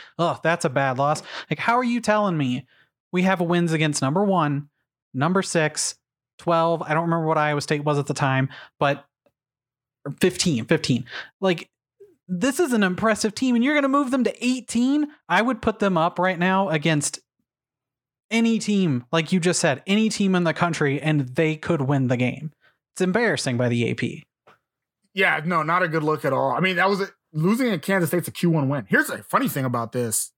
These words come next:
Speaker 2: um, and what could really get the <laughs> Big twelve. Big twelve could have eight or nine teams in the tournament. Actually, I think, yeah, the Big twelve could easily have eight or nine teams in the tournament. Oklahoma State, of course, cannot get in because of the postseason ban,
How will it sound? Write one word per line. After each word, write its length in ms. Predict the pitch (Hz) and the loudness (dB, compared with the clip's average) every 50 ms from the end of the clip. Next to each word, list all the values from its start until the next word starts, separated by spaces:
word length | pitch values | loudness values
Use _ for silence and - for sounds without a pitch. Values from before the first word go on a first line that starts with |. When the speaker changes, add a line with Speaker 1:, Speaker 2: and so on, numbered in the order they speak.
| _ - | _ -6
Speaker 2:
um, 560 | - 120 117 117 113 113 107 101 101 101 95 - _ - | -2 0 0 2 2 0 0 -2 -4 -4 -6 -8 _ -10
and 260 | 113 113 113 110 123 127 | -6 -4 -4 -2 -2 0
what 220 | 127 135 127 - | 0 -2 -2 -2
could 100 | - 131 | -4 -4
really 240 | 123 139 147 143 139 | -2 0 0 2 0
get 220 | 135 127 123 120 | 0 -2 -4 -4
the 60 | 139 | -6
<laughs> 140 | 139 - 175 | -4 0 2
Big 160 | 175 165 139 | 2 2 2
twelve. 380 | - - 143 131 127 117 113 123 | 0 -2 0 0 0 0 -2 -2
Big 140 | 240 302 277 | -2 0 0
twelve 160 | 311 185 - | 0 0 0
could 100 | - 160 | 0 0
have 160 | 147 151 139 | 0 0 0
eight 220 | 131 160 156 147 143 | 0 0 0 0 0
or 40 | |
nine 220 | 135 131 127 123 120 | 0 -2 -2 -4 -4
teams 240 | 113 120 123 113 107 | -4 -4 -4 -4 -4
in 80 | 104 | -6
the 60 | 104 | -8
tournament. 260 | 101 107 107 101 101 - - - - | -10 -10 -10 -12 -12 -14 -12 -6 -2
Actually, 180 | 208 196 190 | 0 0 2
I 40 | 190 | 2
think, 180 | 233 247 214 - _ | 0 0 -4 -6 _
yeah, 240 | - 175 175 143 117 | 0 0 0 0 0
the 80 | 113 139 | -2 -4
Big 140 | 185 220 226 | -2 0 0
twelve 140 | 226 185 | 0 0
could 100 | 160 160 | 0 0
easily 180 | 147 156 147 151 | 0 0 0 0
have 100 | 135 131 | 0 0
eight 140 | 131 139 135 | 0 0 0
or 40 | 135 | 0
nine 160 | 131 123 113 | -2 -2 -2
teams 180 | 120 123 117 | -2 -4 -4
in 40 | 110 | -4
the 60 | 110 | -6
tournament. 380 | 104 - 117 113 110 104 101 - _ _ - - - - | -8 -8 -6 -6 -6 -6 -8 -10 _ _ -20 -12 -6 -4
Oklahoma 280 | 160 139 160 160 147 | -2 0 0 0 0
State, 180 | 127 - 139 135 | 0 0 0 -2
of 80 | 120 | -2
course, 240 | - - 135 127 120 | -2 -2 -2 -2 -2
cannot 240 | - 135 127 120 110 | -2 -2 -2 -2 -2
get 100 | 113 117 | -2 -2
in 120 | 117 117 | 0 -2
because 180 | 110 107 - 120 | -2 -2 -4 -4
of 60 | 113 | -6
the 80 | 104 104 | -6 -6
postseason 480 | - 117 113 - - 117 107 104 104 | -8 -8 -10 -8 -8 -8 -6 -6 -6
ban, 340 | 101 110 110 107 104 101 101 | -6 -8 -8 -10 -10 -12 -14